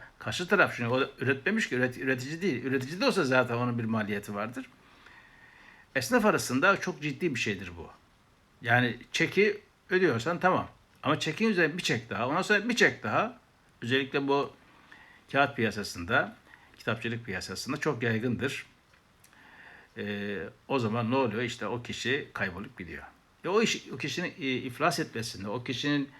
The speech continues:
her şeyini kaybetmesine sebep sen oluyorsun. Peygamber sallallahu aleyhi ve sellem bu meselelerde, yani ze-, hakkın küçüğü büyüğü olmaz. Hak haktır.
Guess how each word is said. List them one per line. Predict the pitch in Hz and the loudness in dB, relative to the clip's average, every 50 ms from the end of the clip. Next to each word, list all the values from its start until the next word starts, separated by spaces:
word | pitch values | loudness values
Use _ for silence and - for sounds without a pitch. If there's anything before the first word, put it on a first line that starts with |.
| - - - | -20 -20 -10
her | - 139 151 | -4 -2 -2
şeyini | - - 139 123 113 113 117 | 0 0 0 0 -2 -2 -2
kaybetmesine | - 143 151 143 120 117 113 120 107 104 - 107 107 | 0 0 0 0 0 -2 -4 -4 -8 -10 -8 -8 -8
sebep | - - 117 - - - | -6 -2 -2 -2 -2 0
sen | - 131 107 | -2 -4 -4
oluyorsun. | 98 90 87 - - - - - - _ _ _ _ _ - - - _ _ _ _ _ _ _ _ _ _ _ _ _ _ _ _ _ _ _ _ _ _ - - - - - - - - - - - - - - | -4 -6 -10 -12 -14 -16 -16 -18 -20 _ _ _ _ _ -20 -20 -20 _ _ _ _ _ _ _ _ _ _ _ _ _ _ _ _ _ _ _ _ _ _ -20 -20 -20 -20 -20 -20 -20 -20 -20 -20 -20 -20 -8 0
Peygamber | 123 135 143 180 208 247 233 | 2 4 4 6 6 6 4
sallallahu | - 175 147 123 113 | 4 4 2 2 2
aleyhi | 117 117 117 | 0 -2 -2
ve | 117 | 0
sellem | 131 165 208 254 247 - - - | 0 0 0 0 -4 -10 -14 -10
bu | 127 131 170 190 175 131 120 | -2 2 2 4 4 4 2
meselelerde, | 127 151 143 - 143 127 117 110 104 101 104 104 110 147 170 180 - - - - _ _ _ _ _ | 2 0 2 2 0 0 2 0 0 -2 -2 -2 2 4 4 4 4 2 -4 -14 _ _ _ _ _
yani | 123 131 147 160 160 | 0 2 2 4 4
ze-, | 147 135 - - 123 117 120 143 - - | 2 0 -2 -4 -4 0 2 2 2 0
hakkın | - - - - - 120 - - 208 214 214 185 - - - _ _ - 123 127 123 123 123 | -2 -2 -2 -2 -4 -6 0 2 4 4 4 2 -2 -6 -14 _ _ -12 -10 -10 -8 -8 -10
küçüğü | - - - - 175 180 170 147 | -12 -12 -6 -2 -2 -2 0 0
büyüğü | 143 143 143 156 | 0 2 2 4
olmaz. | 156 135 139 135 127 123 117 117 | 4 4 4 2 2 0 0 -2
Hak | - - 151 190 190 - | -2 0 0 0 0 -2
haktır. | - - 147 151 - - - - - - - - - - | -2 0 0 0 -2 -4 -12 -16 -14 -14 -14 -14 -16 -18